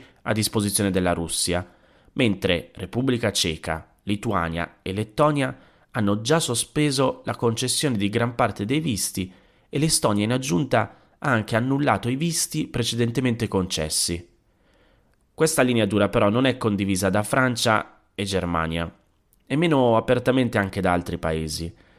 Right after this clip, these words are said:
Il cancelliere tedesco Olaf Scholz ha definito ingiusto e poco saggio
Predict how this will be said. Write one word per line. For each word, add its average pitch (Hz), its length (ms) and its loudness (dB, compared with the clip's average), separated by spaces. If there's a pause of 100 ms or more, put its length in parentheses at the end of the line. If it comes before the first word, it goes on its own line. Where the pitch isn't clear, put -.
(240)
Il 117 140 -6
cancelliere 156 460 2
tedesco 104 560 2
Olaf 98 340 4
Scholz 80 560 0
ha 95 340 0
definito 120 540 0
ingiusto 131 880 0
e 117 120 -4
poco 113 420 -2
saggio 120 720 0